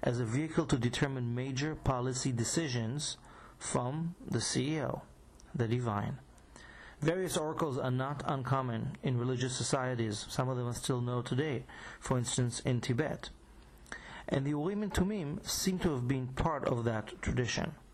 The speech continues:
Literally translated, Urim means lights. Tumim may mean perfect or truth.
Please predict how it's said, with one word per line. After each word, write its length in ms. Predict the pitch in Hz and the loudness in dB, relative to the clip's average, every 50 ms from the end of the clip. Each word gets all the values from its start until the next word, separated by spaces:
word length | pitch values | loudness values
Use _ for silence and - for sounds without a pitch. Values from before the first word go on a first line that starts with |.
| - - - - - - - - - - - | -20 -20 -20 -16 -16 -16 -16 -16 -14 -6 -2
Literally 440 | 135 147 175 190 214 208 202 185 160 | 0 0 2 2 0 0 0 -2 -2
translated, 800 | 127 - - 156 147 147 131 - - 131 123 117 120 110 110 - | 0 0 0 2 2 0 -2 0 0 0 2 2 0 0 0 0
Urim 640 | - 147 123 123 143 147 127 123 143 165 190 202 202 - - - - - - - - | 0 2 2 2 0 0 0 0 0 0 -2 -2 -4 -6 -14 -20 -20 -20 -8 0 2
means 400 | 123 123 127 123 120 117 - - - | 2 2 2 0 -2 -2 -4 -4 -2
lights. 640 | 160 135 135 127 - - 156 - - - - - - - - - - - - | 0 0 0 0 0 -2 -4 -4 -4 -4 -4 -4 -6 -8 -14 -20 -20 -10 -2
Tumim 640 | - - - 135 135 170 196 196 156 123 127 151 170 - - - - - | 0 0 2 2 0 0 -2 -2 -2 -2 -2 -4 -4 -6 -10 -12 -6 -2
may 220 | - 135 131 131 | 0 0 2 0
mean 320 | 131 127 127 127 127 127 127 131 | 0 -2 -2 -2 -4 -4 -6 -4
perfect 640 | - - - 185 - - - - - - - - - - - - - | -4 -2 -2 -2 0 0 -2 -2 -4 -8 -14 -16 -16 -16 -18 -10 -4
or 140 | - - - | 0 0 2
truth. 500 | 127 - - 175 143 - - - - | 2 2 2 2 0 -2 -4 -8 -12